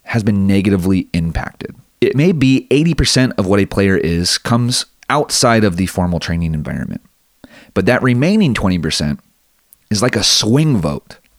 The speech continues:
That twenty percent can make or break you.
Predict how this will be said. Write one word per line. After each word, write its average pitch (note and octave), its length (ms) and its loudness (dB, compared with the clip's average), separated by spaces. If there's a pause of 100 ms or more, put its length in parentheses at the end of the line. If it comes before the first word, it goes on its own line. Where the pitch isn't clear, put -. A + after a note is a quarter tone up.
(760)
That - 200 0
twenty D#3+ 260 2
percent C#3 420 0
can F#2+ 380 0
make C#3+ 320 0 (200)
or F#2 140 0
break G2 640 0
you. - 220 -8